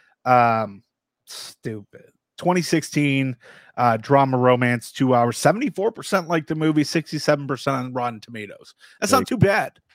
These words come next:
Speaker 2: No, that's not at all.
Speaker 1: Six point four out of ten on I M D B. They're like
Speaker 2: Original Tiger Woods.
Speaker 1: It's true. It, it's about, it's about,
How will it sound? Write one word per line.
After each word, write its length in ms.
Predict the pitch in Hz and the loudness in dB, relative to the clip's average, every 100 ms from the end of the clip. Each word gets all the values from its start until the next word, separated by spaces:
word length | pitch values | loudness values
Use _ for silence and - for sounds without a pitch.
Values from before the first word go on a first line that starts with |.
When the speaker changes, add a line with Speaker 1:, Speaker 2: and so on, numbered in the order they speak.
| - | -10
Speaker 2:
No, 320 | 120 120 131 _ _ _ _ - | -4 -4 -4 _ _ _ _ -20
that's 180 | 98 - | -18 -10
not 180 | 113 107 | -6 -4
at 60 | |
all. 220 | 107 113 _ _ _ | -6 -8 _ _ _
Speaker 1:
Six 200 | - 185 | -2 0
point 260 | - 208 190 | 4 4 4
four 200 | 165 180 | 6 6
out 80 | 165 | 4
of 60 | |
ten 200 | - 165 | 2 0
on 80 | 151 | 2
I 160 | 139 143 | 2 0
M 100 | 131 | -2
D 140 | 123 | -4
B. 240 | 117 127 101 | -2 -4 -4
They're 240 | 113 131 | -2 0
like 260 | 127 120 - - | 0 -2 -6 -10
Speaker 2:
Original 300 | 139 151 139 | -2 -2 0
Tiger 320 | 135 135 131 | 0 -2 -2
Woods. 340 | 135 143 - _ _ _ 139 | -4 -6 -10 _ _ _ -4
Speaker 1:
It's 180 | 135 | -2
true. 420 | - 180 240 185 - | 4 6 6 2 -2
It, 160 | 139 151 | -2 0
it's 200 | 151 147 | 0 0
about, 520 | 131 127 131 143 147 - - | -2 2 4 6 4 0 -2
it's 240 | 135 - | -2 0
about, 460 | 123 123 139 180 | 0 2 4 2